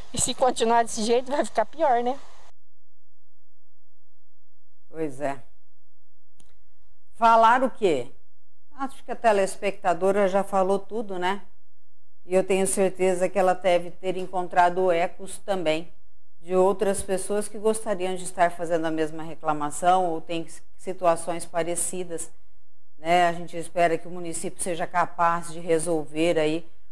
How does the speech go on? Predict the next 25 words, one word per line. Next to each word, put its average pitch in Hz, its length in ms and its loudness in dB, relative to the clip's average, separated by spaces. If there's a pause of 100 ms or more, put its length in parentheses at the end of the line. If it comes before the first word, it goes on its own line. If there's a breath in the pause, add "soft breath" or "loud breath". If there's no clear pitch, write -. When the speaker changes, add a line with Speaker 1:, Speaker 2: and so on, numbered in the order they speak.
Speaker 2:
o 160 100 -6
problema 165 540 2
da 156 160 4
telespectadora, 156 1080 0
que 165 340 0
é 160 220 6
uma 156 500 0
rolandense, 170 760 2 (560)
paga 160 280 0
seus 160 260 0
impostos, 165 800 2 (440)
deve 170 280 2
ter 170 180 2
atendido 160 540 0
aí 156 340 2 (260)
a 160 120 -6
sua 175 340 0
solicitação, 160 1120 0 (520)
né? 151 320 -4 (1000)
Situação 180 640 2
complicada 165 760 0
da 160 100 -2
nossa 160 340 -2
cidade, 151 600 2
né? 170 300 -2